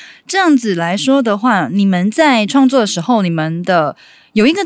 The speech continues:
特定的论述的对象吗？就是比如说今天你在做这个非常，非常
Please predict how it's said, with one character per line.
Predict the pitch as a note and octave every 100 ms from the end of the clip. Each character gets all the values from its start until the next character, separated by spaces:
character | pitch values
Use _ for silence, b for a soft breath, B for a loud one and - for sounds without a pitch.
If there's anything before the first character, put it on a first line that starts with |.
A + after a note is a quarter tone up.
| -
特 | - F4 C#4
定 | - C#4+ A#3
的 | F#3+ F#3+ E3+ D#3
论 | C#3 G3+ C#4+ A3+
述 | - A#3+
的 | F3+
对 | F3 G3
象 | G3 E3
吗？ |
就 | E3+
是 | A#3
比 | A3 E3+
如 | D#3
说 | G3 F#3+
今 | G3
天 | G#3
你 | G3 C#3+
在 | F3 F3+
做 | G3
这 | F3+ F#3+
个 | E3+
非 | E3+ F#3+
常， | - E3+ C#3+ D3+ - B B B B B
非 | B3+
常 | B3 A3 F3+ F3